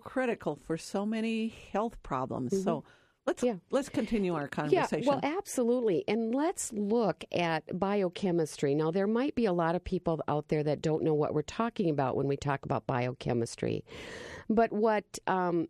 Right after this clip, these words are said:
Speaker 2: what, what we do here is we get to, we look at really how our bodies work, how we metabolize sugar, how our metabolism works. So when we look at blood sugar, as it relates to hunger and cravings,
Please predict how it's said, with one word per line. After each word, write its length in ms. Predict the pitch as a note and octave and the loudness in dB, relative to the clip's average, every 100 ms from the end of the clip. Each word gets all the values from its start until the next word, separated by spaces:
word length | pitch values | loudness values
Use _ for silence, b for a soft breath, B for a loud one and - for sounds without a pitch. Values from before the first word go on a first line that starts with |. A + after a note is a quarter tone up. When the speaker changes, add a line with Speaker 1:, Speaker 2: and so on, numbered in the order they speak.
| _ | _
Speaker 2:
what, 260 | - G#3+ F#3+ | 0 2 2
what 140 | A3 | 2
we 140 | A3 G#3 | 0 0
do 240 | - D4 | 0 0
here 280 | E4 B3+ F#3 | 0 2 2
is 220 | - F3+ | 2 0
we 380 | F3+ A3 C4 C4 | 0 0 0 -2
get 360 | - B3 C4 - | 0 0 0 -4
to, 160 | - G3+ | 0 2
we 160 | F#3 G3+ G#3+ | 2 2 0
look 200 | D4+ - | 0 2
at 180 | G3+ - | 0 0
really 540 | - A3+ C#4+ A#3 D3+ - | -2 0 2 2 0 -4
how 580 | - - B3+ B3+ B3 - | -8 -2 0 2 0 0
our 160 | G3 F#3+ | 0 0
bodies 480 | E3+ F3+ F3+ F3 E3+ | 0 0 0 -2 -2
work, 360 | F3+ D3+ - B B B B B | -2 -2 -4 B B B B B
how 260 | - G#3 | 0 2
we 180 | A3+ A#3 | 4 4
metabolize 840 | A3 G3+ F#3+ F#3 F3+ E3 D3 C#3 | 2 -2 -2 0 0 0 0 -2
sugar, 400 | - C#3+ C#3+ A2 - | -2 -2 0 -2 -2
how 240 | G3+ A3 | 0 2
our 100 | G#3+ | 2
metabolism 880 | F#3+ E3+ - F3+ E3+ E3 D3 D3 C#3+ | 0 -2 -2 0 0 0 0 -2 0
works. 400 | C3 A2+ - - B B B B | 0 -2 -4 -12 B B B B
So 160 | - B3 | 0 2
when 180 | B3 | 4
we 140 | B3 C4 | 2 0
look 300 | C#4+ F#4+ - | 0 0 0
at 240 | A#3+ F3+ | 0 0
blood 280 | E3+ F#3+ G3+ | -2 -2 -2
sugar, 500 | - C#3 - F2 - - B B B B - | -2 -2 0 -2 -4 -8 B B B B 0
as 220 | F#3+ F3 | 0 2
it 120 | F#3+ | 0
relates 500 | - F3 F3 F#3+ G#3+ | 0 0 2 0 0
to 100 | - | -4
hunger 420 | F3+ F#3 F3+ F#3+ E3+ | -2 0 2 2 0
and 220 | - C#3+ | 0 -2
cravings, 880 | - - E3+ D#4+ G#3+ C3+ A#2 C#3 | -6 -2 0 2 2 0 0 -2